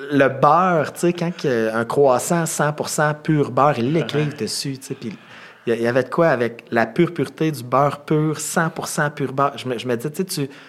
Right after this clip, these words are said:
Speaker 1: tu le répètes, ça sonne bien, c'est le fun.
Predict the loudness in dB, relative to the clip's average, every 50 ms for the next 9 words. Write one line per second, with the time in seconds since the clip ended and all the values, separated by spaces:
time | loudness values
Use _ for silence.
0 | -20 _ _ -6 -2 0 2 4 4 2 2 2 0 0 0 0 -2 -4 -2 -2
1 | -4 -4 -4 -2 0 0 0 0 0 -2 -2 -2 -2 0 2 2 2 2 2 2
2 | 2 2 4 4 4 4 4